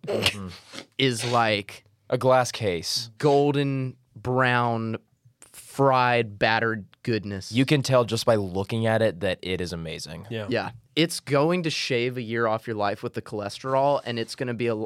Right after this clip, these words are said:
Speaker 2: a year that you wouldn't need.
Speaker 1: One hundred
Speaker 3: Every,
Speaker 1: percent.
Speaker 3: every bite, you feel yourself die, but
Speaker 1: <laughs>
Speaker 3: in a
Speaker 1: In
Speaker 3: good
Speaker 1: the
Speaker 3: way.
Speaker 1: best
Speaker 2: But
Speaker 1: way
Speaker 2: you
Speaker 1: possible.
Speaker 2: also feel yourself
Speaker 1: <laughs>
Speaker 2: living.
Speaker 3: <laughs> Right, for the first time. <laughs>
Speaker 2: Yeah. So that was,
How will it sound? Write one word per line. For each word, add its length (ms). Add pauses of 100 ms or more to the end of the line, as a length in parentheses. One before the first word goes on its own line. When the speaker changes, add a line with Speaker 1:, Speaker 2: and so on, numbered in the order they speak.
(140)
Speaker 2:
a 80
year 260
that 160
you 140
wouldn't 360
need. 300
Speaker 1:
One 220
hundred 260
Speaker 3:
Every, 200
Speaker 1:
percent. 120
Speaker 3:
every 160
bite, 80
you 80
feel 300
yourself 520
die, 440 (120)
but 200 (140)
Speaker 1:
<laughs> 160
Speaker 3:
in 280
a 40
Speaker 1:
In 100
Speaker 3:
good 160
Speaker 1:
the 60
Speaker 3:
way. 40
Speaker 1:
best 240
Speaker 2:
But 120
Speaker 1:
way 40
Speaker 2:
you 120
Speaker 1:
possible. 360
Speaker 2:
also 100
feel 140
yourself 420
Speaker 1:
<laughs> 0
Speaker 2:
living. 480 (140)
Speaker 3:
<laughs> 140
Right, 280
for 120
the 100
first 340
time. 400 (160)
<laughs> 160
Speaker 2:
Yeah. 360 (560)
So 200
that 240
was, 300